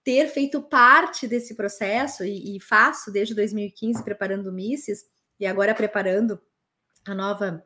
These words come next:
Miss Brasil para o Miss Universo. Então, o falar bem em público é sentir-se confiante e trazer a coroa, trazer o resultado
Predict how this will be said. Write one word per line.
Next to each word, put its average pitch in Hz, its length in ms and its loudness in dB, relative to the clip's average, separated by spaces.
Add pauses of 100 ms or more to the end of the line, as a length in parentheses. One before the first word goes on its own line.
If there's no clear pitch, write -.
Miss 196 260 -6
Brasil 180 520 -4
para 214 180 -2
o 190 40 -6
Miss 190 200 -6
Universo. 180 600 -4
Então, 233 320 4 (400)
o 233 200 2
falar 240 540 4
bem 254 220 4
em 214 100 2
público 277 680 -2 (220)
é 220 360 0
sentir-se 294 480 -6
confiante 214 640 -2 (240)
e 381 200 -4 (120)
trazer 320 540 -2 (240)
a 226 100 -4
coroa, 220 460 -2
trazer 196 400 -4
o 233 40 -4
resultado 202 840 -4